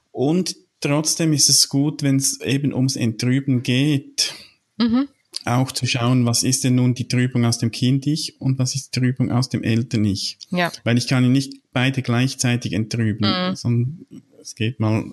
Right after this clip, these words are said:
Speaker 1: zuerst das eine und dann wahrscheinlich auch das andere oder das andere kommt dann vielleicht auch fast automatisch, wenn die eine Trübung
Speaker 2: Genau.
Speaker 1: beseitigt ist.
Speaker 2: Mhm.
Speaker 1: Und, und bei der Trübung aus dem Kind-Ich,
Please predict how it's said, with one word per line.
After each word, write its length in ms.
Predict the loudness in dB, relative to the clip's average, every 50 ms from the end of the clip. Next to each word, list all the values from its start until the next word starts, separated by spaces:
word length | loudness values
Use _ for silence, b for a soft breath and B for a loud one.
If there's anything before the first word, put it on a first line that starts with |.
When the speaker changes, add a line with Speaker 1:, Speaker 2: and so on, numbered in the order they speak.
| -16 -10
Speaker 1:
zuerst 280 | -6 -4 -2 0 0 2
das 140 | 0 0 0
eine 340 | 2 2 2 2 2 0 0
und 220 | -2 -4 -2 -2
dann 180 | 0 0 0 2
wahrscheinlich 340 | 2 2 2 2 2 2 2
auch 100 | 0 0
das 180 | 0 -4 -4 -2
andere 360 | 0 2 2 2 2 2 0
oder 140 | 0 0 0
das 120 | 0 2
andere 240 | 2 2 2 0 0
kommt 300 | -2 -2 -2 -2 0 -2
dann 80 | -4 -2
vielleicht 680 | 0 0 0 2 2 2 2 2 0 -2 -8 -10 B B B B B B B B B B B B B B 0
auch 260 | 2 2 2 0 -4
fast 480 | -8 -2 0 2 4 4 2 2 2 0
automatisch, 800 | 0 0 0 2 2 2 2 4 4 2 0 0 -2 -4 -2 0
wenn 180 | 0 0 2
die 120 | 2 2 2
eine 260 | 4 4 2 2 0 _ _ _ _ -8
Trübung 440 | -2 0 2 2 2 2 2 2 2
Speaker 2:
Genau. 200 | 2 2 4 4
Speaker 1:
beseitigt 440 | 6 4 4 2 2 -2 -2 0 2
ist. 320 | 2 2 2 2 2 2 0
Speaker 2:
Mhm. 220 | 2 2 0 0 -4 _ _ B B B B B B B B B B B B B B B B B B B
Speaker 1:
Und, 100 | -2 0
und 160 | 0 0 0
bei 100 | 2 2
der 160 | 2 2 2 2
Trübung 360 | 2 2 2 2 2 2 4
aus 140 | 4 2 2
dem 160 | 2 0 0
Kind-Ich, 800 | 0 0 2 2 2 2 0 0 0 0 0 -2 -6 -10 -12